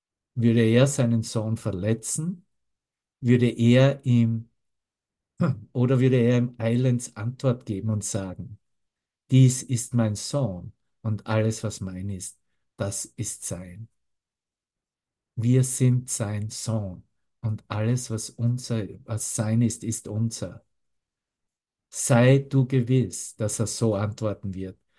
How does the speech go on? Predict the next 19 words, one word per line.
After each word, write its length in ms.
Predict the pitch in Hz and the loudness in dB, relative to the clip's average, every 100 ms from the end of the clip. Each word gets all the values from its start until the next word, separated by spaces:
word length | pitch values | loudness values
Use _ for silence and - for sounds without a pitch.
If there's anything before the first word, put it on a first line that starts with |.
| _ - | _ -6
denn 200 | 107 98 | -4 2
dies 300 | 123 120 - | 4 4 2
sind 220 | 117 107 | 0 0
seine 260 | - 101 98 | -2 -2 -4
eigenen 420 | 95 104 101 92 | -4 -4 -4 -6
Worte 380 | 98 95 - 98 | -8 -8 -8 -8
an 140 | 87 | -8
dich. 380 | 95 87 - _ _ _ _ _ _ - | -12 -14 -18 _ _ _ _ _ _ -6
Mehr 340 | 107 117 123 | 4 6 8
als 240 | 120 117 - | 6 2 -4
das 280 | 101 - | -6 -6
kann 400 | - 104 98 101 | -6 -4 -2 0
niemand 600 | 113 131 127 123 120 120 - _ _ 104 | 6 8 8 6 4 -2 -12 _ _ -6
jemals 640 | 107 110 107 98 98 - | 0 0 0 -2 -6 -10
haben, 420 | 92 92 - - _ _ _ _ _ | -12 -12 -14 -14 _ _ _ _ _
denn 120 | 110 104 | -6 -4
in 180 | 98 - | -4 2
diesen 440 | 123 120 127 110 | 2 4 0 0
Worten 640 | 104 120 127 - 87 92 | 2 2 0 -6 -12 -12